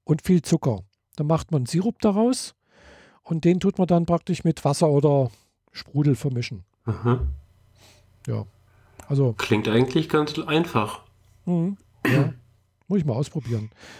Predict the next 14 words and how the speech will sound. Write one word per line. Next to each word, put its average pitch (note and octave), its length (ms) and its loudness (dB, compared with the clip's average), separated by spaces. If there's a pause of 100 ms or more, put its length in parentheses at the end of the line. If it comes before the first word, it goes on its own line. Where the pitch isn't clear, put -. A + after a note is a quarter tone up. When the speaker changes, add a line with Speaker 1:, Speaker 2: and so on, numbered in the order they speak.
(140)
Speaker 1:
Weil C#3 120 4
das D#3+ 160 2
vermisse F3 300 2
ich - 80 0
tatsächlich, B2 520 0
Kalbis. A#2+ 440 -2
Also, B2+ 340 0 (500)
äh, C3 260 4 (200)
das - 180 -2
liebe D#3 160 2
ich B2+ 160 -4
echt. - 340 -2
<laughs> - 40 0 (1600)
Ja. A2+ 240 0